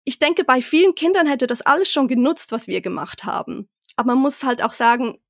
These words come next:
es kommt nicht so drauf an, jetzt einfach, ob ein Kind einen Daumen lutscht, sondern wie intensiv lutscht es am Daumen, wie oft und wie lange jeweils.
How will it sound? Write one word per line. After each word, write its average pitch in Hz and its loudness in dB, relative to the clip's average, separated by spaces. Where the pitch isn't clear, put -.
es - -8
kommt 277 2
nicht - -2
so - -2
drauf - 0
an, 220 2
jetzt 208 -4
einfach, 208 -4
ob 214 -10
ein 214 -4
Kind 226 -4
einen 202 -6
Daumen 208 2
lutscht, 277 2
sondern 233 0
wie 240 -6
intensiv 240 0
lutscht 339 -4
es 330 -4
am 302 2
Daumen, 294 4
wie 208 -4
oft - 0
und 226 0
wie 240 2
lange 202 0
jeweils. 190 -10